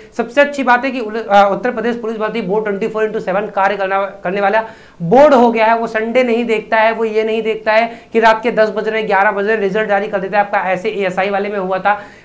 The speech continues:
एसआई का भी Sunday को भी इन्होंने result जारी कर दिया। उसके पीछे भी कई सारे कारण हैं, हम बाद में discuss करेंगे, लेकिन मैं आपको बता दूं कि total पंचानवे सौ चौ-, अ, चौंतीस,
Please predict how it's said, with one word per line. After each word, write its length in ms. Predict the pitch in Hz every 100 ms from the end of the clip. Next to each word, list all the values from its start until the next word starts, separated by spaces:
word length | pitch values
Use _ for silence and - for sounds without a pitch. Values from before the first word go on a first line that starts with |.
| -
एसआई 320 | 185 233 247
का 120 | 254
भी 140 | 240 240
Sunday 300 | 226 214 240
को 120 | 240
भी 100 | 240
इन्होंने 240 | 233 233
result 360 | 226 190 233 233
जारी 320 | 185 190 226
कर 160 | 220 196
दिया। 160 | 233
उसके 160 | 226 214
पीछे 240 | 214 226
भी 120 | 247
कई 140 | 240 233
सारे 180 | 226 233
कारण 280 | 208 220
हैं, 200 | 220 254 - - -
हम 100 | 226
बाद 200 | 226 233
में 80 | 254
discuss 280 | 240 247 240
करेंगे, 240 | 240 247
लेकिन 200 | 233 240
मैं 100 | 226
आपको 200 | 226 240
बता 260 | 208 208 196
दूं 140 | 226
कि 440 | 233 - - - 247
total 540 | - 247 247 285 277
पंचानवे 800 | 240 233 226 240 247 262 269 277
सौ 140 | 277
चौ-, 600 | 277 240 220 220 208 190 208 196
अ, 140 | 185 202
चौंतीस, 520 | 220 214 240 151